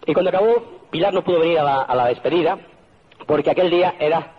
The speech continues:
último de mes. Y Pilar es, para, para Pilar es sagrado. El cierre de mes es sagrado. Bueno, aquí las chicas que ya le conocen, los, y los chicos de mi organización, ya saben que para ella el día treinta no se mueve nadie de casa. Es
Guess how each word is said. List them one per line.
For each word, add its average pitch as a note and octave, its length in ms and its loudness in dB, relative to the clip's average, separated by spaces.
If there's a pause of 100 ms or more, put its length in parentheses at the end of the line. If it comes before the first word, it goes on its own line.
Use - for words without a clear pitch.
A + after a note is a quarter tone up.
(220)
último F#3 340 0
de D3 100 0
mes. F#3 320 -4 (720)
Y C3 100 -2
Pilar D#3+ 240 -2
es, D3+ 60 -18
para, D3 260 -4
para D#3+ 200 -4
Pilar G#3 180 -2
es - 40 -16
sagrado. C3 380 -4 (260)
El C3 120 -4
cierre G3 200 -2
de F3+ 80 2
mes G3+ 180 -4
es - 280 -8
sagrado. A#2 420 -4 (300)
Bueno, C3+ 140 -2
aquí F3 100 -6
las E3+ 140 -2
chicas D#3+ 280 -4
que - 120 -4
ya C#3+ 100 2
le C#3+ 60 0
conocen, C#3 360 -2
los, A2+ 320 -4
y - 80 -10
los A#2+ 140 -2
chicos A#2+ 300 -4
de A2 180 0
mi A2+ 80 0
organización, E3 540 0 (180)
ya C#3+ 120 0
saben D#3 260 0
que D3 80 -6
para C#3+ 160 0
ella D#3 80 2
el C#3 60 0
día D3 160 2
treinta F#3 420 -2 (180)
no D#3 80 -2
se F3 60 0
mueve D#3+ 160 2
nadie D3+ 180 4
de C#3+ 80 2
casa. C3 300 -4 (200)
Es F3+ 200 0